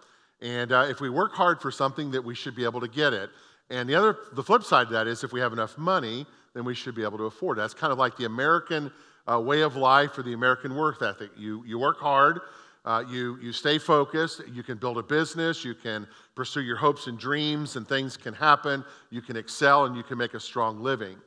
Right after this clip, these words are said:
So, so we're kind of built as a people where, uh, we spend our whole lives just working for things, and,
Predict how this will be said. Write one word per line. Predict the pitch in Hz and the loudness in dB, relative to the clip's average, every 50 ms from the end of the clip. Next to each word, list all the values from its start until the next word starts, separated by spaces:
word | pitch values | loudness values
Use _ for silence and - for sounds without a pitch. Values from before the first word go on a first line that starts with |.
| _ _ _ - - _ _ | _ _ _ -20 -20 _ _
So, | - - 180 160 160 180 | 0 6 6 6 6 4
so | 170 - 175 165 | 2 2 2 4
we're | 160 160 | 4 2
kind | - - - 240 254 226 | 0 2 4 6 6 6
of | 170 135 113 | 6 4 4
built | 156 175 202 233 - - | 2 4 4 4 2 -2
as | 156 123 123 | -4 -2 -2
a | 127 | -4
people | - - - - 208 233 226 - - 135 117 113 113 113 110 | -4 -4 -8 -6 -4 -4 -4 -6 -4 -4 -2 -2 -2 -2 -2
where, | 113 123 123 123 120 120 120 120 120 - - - - - - _ - | 0 0 2 4 4 4 2 0 -4 -14 -20 -20 -20 -20 -20 _ 2
uh, | 127 127 131 | 2 2 2
we | 139 143 | 2 -4
spend | - - - 190 170 | -4 0 2 4 4
our | 156 143 | 4 4
whole | 131 175 175 | 4 4 6
lives | 165 170 170 170 151 - | 6 8 6 6 4 0
just | 156 139 117 120 | -4 -8 -10 -12
working | 117 123 151 180 196 - - 170 160 147 | -4 2 2 2 2 2 -2 -4 -4 -4
for | 120 - 139 127 | -6 -6 -8 -8
things, | 107 - 123 101 92 87 87 87 _ - 107 - - | -6 -6 -8 -8 -8 -10 -16 -20 _ -20 -18 -8 -6
and, | 131 120 120 117 117 | -4 -2 -2 -2 -4